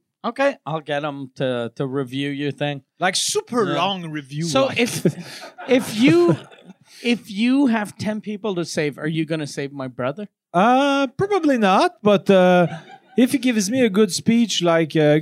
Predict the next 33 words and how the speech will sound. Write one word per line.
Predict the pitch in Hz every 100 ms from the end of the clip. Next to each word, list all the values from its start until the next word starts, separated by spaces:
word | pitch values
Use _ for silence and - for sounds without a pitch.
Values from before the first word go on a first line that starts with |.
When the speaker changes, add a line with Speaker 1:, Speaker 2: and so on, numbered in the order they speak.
| 165
Speaker 2:
if | 220 302
he |
gives | 381 339 262
me | 320
a |
good | 226 254 208
review, | 220 175 226 277
maybe | 240 226 226
I'll | 208
consider | 185 180 175 165 151
it. | 127 - _ _ _ _ _ _ _
Like, | 143 147 107
"Great, | - 147 233 214 175
En | 170 175 196 190
Route | 226 226 -
to | 190
Survivor, | - 185 165 196 196 180 160
greatest | 143 143 151 202 214 196 -
podcast | 185 175 165 180 160
I've | 160
ever | 165 160
seen, | 151 196
better | 175 233 226 208
than | 185
my | 185
brother's." | 170 170 240 202 147 120 - - _ _ _ _ _ - - - - - - - - - - - - - -
You're | 131 196 269
in | 294
the | 294
ten. | 294 392 294 302 311 254 - 180
Speaker 1:
<laughs> | 165 165 143 139 - - - - - - - -
Are | 208
you, | 247